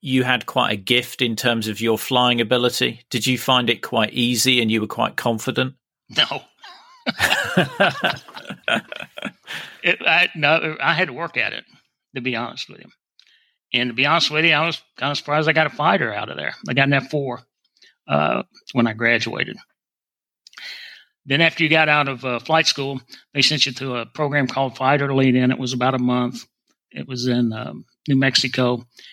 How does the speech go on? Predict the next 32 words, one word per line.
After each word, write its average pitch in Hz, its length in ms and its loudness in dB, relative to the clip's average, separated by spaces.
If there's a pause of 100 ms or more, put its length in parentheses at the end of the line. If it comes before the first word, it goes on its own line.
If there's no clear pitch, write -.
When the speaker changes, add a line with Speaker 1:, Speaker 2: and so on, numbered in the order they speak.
(100)
Speaker 2:
It - 60 4
was 185 120 4
T 190 180 4
thirty-eights, 151 500 4
but - 140 -12
they 147 120 4
had, 135 200 4
like, 123 240 -2 (140)
you 156 80 -12
could 131 120 -14
drop 139 260 2
bombs 123 460 0
and 113 100 -6
stuff - 240 -4
like 123 200 -10
that. 131 160 -10
It - 400 -20
was 147 100 0
just 127 240 -2
basic 156 320 4
fighter 139 340 -4
maneuvers, 131 540 -4
basic 127 400 0
bombing, 120 440 -6
a 117 40 -10 (500)
little 143 160 2
more 139 160 -2
formation 127 580 0
just 135 200 -2
to - 60 -8
see 127 260 0
if, 117 160 -12